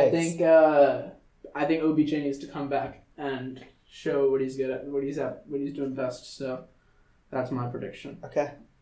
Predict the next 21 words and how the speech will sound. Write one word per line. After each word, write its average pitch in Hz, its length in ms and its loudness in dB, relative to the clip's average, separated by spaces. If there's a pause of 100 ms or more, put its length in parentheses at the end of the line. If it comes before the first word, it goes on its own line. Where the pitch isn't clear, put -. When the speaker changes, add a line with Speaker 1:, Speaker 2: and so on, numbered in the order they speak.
(560)
Speaker 1:
So - 480 0
I 127 60 0
think 165 160 -2
that's 139 200 2
it, 160 100 2
Amal, 120 300 -2
right? 147 280 0 (300)
Speaker 2:
Yeah, 160 240 2
I 165 160 -4
think 202 240 2
we 196 80 6 (100)
covered 185 440 6
everything 175 580 2
we 175 160 4
wanted 170 540 -4
to, 196 560 0 (180)
right? 156 440 -4 (200)
Yeah, 156 300 -2
we 202 120 8
did. - 320 -6 (600)
Speaker 1:
Awesome. 131 580 -2